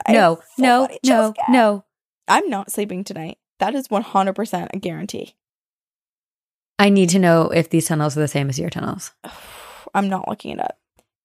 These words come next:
Speaker 1: I could not
Speaker 2: Okay.
Speaker 1: believe that she even acknowledged what happened to her after all of these years, let alone in front of my boyfriend, who she had only met once.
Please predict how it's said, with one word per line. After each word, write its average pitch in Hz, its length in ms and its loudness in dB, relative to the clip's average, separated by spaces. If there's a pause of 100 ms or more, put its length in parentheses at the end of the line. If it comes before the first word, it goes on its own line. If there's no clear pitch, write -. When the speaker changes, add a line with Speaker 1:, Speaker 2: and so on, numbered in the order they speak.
(200)
Speaker 1:
I 220 140 2
could 226 320 2
not 269 140 2
Speaker 2:
Okay. - 80 -4
Speaker 1:
believe 247 260 0
that 220 100 -4
she - 140 -6
even 214 220 -2
acknowledged 190 640 -2
what 190 140 0
happened 180 420 -4
to 208 80 -6
her 131 240 -2
after - 280 -2
all 185 160 2
of 185 120 0
these 196 220 -4
years, 175 280 -4
let 196 140 2
alone 220 360 2
in 214 120 0
front 233 180 -2
of 233 60 0
my 220 120 0
boyfriend, 202 580 0
who 226 260 -2
she 233 220 -4
had 214 200 -2
only 247 220 2
met 220 180 -2
once. - 480 -4